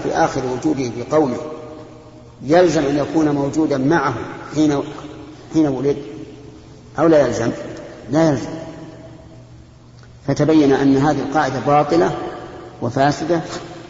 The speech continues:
وأن من كمال الله سبحانه وتعالى، يرحمك الله، وأن من كمال الله أن يكون فعالا لما يريد. ومن جملة ذلك الاستواء على العرش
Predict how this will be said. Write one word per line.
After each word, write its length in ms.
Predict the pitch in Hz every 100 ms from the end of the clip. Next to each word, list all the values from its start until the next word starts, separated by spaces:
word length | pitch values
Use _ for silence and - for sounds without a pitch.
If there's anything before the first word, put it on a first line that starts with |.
| - -
وأن 400 | 120 160 151 151
من 140 | 151
كمال 360 | - 139 185 180
الله 200 | 156 139
سبحانه 280 | - 131 117
وتعالى، 320 | 113 127 143
يرحمك 440 | - 117 135 131
الله، 180 | 123 104 - - - - - -
وأن 480 | 151 143 165 160 151
من 160 | 185 165
كمال 320 | 165 165 160
الله 520 | 156 160 160 - - - - - - - - - -
أن 160 | 135 139
يكون 400 | 131 139 143 120
فعالا 500 | 120 104 117 143 147
لما 280 | 123 120 139
يريد. 260 | 117 104 98 - - - - - - - - - - - - - - - - - - - - - -
ومن 580 | 143 147 139 - 139 175
جملة 500 | 160 151 131 127 135
ذلك 200 | 156 190 - - - - -
الاستواء 440 | 143 151 - 139 127
على 80 | 117
العرش 320 | 120 151